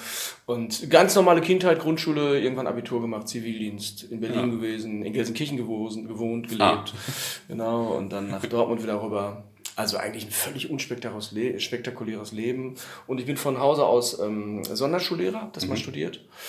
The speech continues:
Speaker 1: auch zu Ende studiert und zweites Staatsexamen gemacht. Und es gab genug Lehrer und dann wollten sie mich nicht.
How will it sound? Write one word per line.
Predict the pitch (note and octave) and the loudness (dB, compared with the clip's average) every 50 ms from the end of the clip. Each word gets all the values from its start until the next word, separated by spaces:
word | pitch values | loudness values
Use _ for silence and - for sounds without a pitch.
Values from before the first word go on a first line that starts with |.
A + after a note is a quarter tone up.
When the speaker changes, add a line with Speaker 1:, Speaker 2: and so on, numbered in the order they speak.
| - - - - - - | -12 -12 -12 -12 -14 -12
Speaker 1:
auch | - - | -6 -2
zu | - - | 2 2
Ende | - F3+ F#3+ | 2 2 2
studiert | F#3 F#3 D#3+ E3 F3+ G3+ G3 - - - - - | 0 -2 -4 -6 -6 -6 -6 -8 -10 -12 -12 -10
und | G3+ E3 C3+ B2 A#2+ - | -8 -8 -6 -6 -6 -6
zweites | - A#2+ A#2 A#2 | -4 -4 -4 -4
Staatsexamen | - - C#3 C#3+ - C3+ - - C3+ C3+ C3+ C3 | -4 -4 -4 -4 -4 -6 -6 -4 -4 -4 -4 -4
gemacht. | B2+ B2+ B2+ B2+ - - | -4 -4 -4 -6 -8 -10
Und | - G#2+ | -10 -10
es | G#2+ - | -8 -8
gab | - A2 G#2+ G#2+ | -6 -8 -8 -6
genug | - A#2 A#2+ B2+ B2 - | -6 -4 -4 -4 -4 -2
Lehrer | B2+ B2 B2+ A#2+ A#2+ A#2+ A#2+ B2 A#2+ | 0 0 2 2 2 2 0 -2 -4
und | G#2 | -6
dann | G#2 G#2 G#2 | -8 -6 -4
wollten | A#2 A#2 - | -4 -4 -4
sie | A2+ A#2 | -4 -8
mich | A2 G#2+ G#2+ | -8 -10 -10
nicht. | A2 A2 A2 G#2+ - - | -10 -12 -12 -14 -16 -18